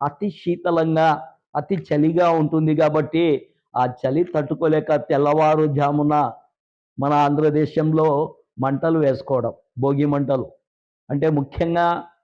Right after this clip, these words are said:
కోస్తా ప్రాంతాల్లో తాటి చెట్లు ఎక్కువగా ఉంటాయి కాబట్టి ఈ భోగి మంటల కోసం తాటి ఆకుల్ని ముందుగానే చెట్టు నుంచి వేరు చేసినటువంటి తాటి ఆకుల్ని బాగుగా ఎండబెట్టి ఆ తాటి ఆకులతోటి, అలాగే ఈ పండుగకు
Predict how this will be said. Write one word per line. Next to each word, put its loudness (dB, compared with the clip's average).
కోస్తా 0
ప్రాంతాల్లో 0
తాటి -2
చెట్లు -2
ఎక్కువగా -2
ఉంటాయి 0
కాబట్టి -2
ఈ 2
భోగి 2
మంటల 0
కోసం 0
తాటి 2
ఆకుల్ని 0
ముందుగానే 2
చెట్టు -2
నుంచి 0
వేరు 2
చేసినటువంటి -2
తాటి -2
ఆకుల్ని -2
బాగుగా 0
ఎండబెట్టి -2
ఆ -2
తాటి -2
ఆకులతోటి, -2
అలాగే 0
ఈ -2
పండుగకు 0